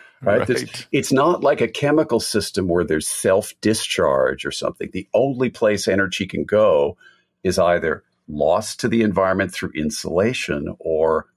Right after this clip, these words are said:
Speaker 1: delivered to the target. So it's a lot easier than it sounds. Pe-, a lot of people think, "Oh, this efficiency <laughs> couldn't be possibly the case." It really is almost embarrassingly simple.
Speaker 2: <laughs>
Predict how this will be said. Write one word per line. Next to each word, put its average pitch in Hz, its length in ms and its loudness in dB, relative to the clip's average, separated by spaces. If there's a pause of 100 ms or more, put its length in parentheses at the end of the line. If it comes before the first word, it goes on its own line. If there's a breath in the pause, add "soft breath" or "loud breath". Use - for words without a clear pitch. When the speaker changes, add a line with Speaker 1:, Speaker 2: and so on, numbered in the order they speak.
(140)
Speaker 1:
delivered 90 440 0
to 87 100 -6
the 82 120 -2
target. - 680 -2
So 73 500 -2 (480 soft breath)
it's 110 160 -4
a 117 60 0
lot 120 320 0
easier 104 400 2
than 80 160 -2
it 82 100 -2
sounds. 101 520 -2
Pe-, - 160 -4
a 101 80 2
lot 110 100 4
of 123 80 0
people - 180 -10
think, 92 180 -2
"Oh, 123 200 4
this 101 180 -2
efficiency 95 480 -6
<laughs> - 0 -
couldn't 92 280 0
be 90 100 -8
possibly - 440 -4
the 98 100 -16
case." - 380 -6 (420 soft breath)
It 104 160 0
really 110 400 2
is 95 320 0
almost 95 400 0
embarrassingly 82 680 0
simple. - 520 -4 (280)
Speaker 2:
<laughs> - 120 -4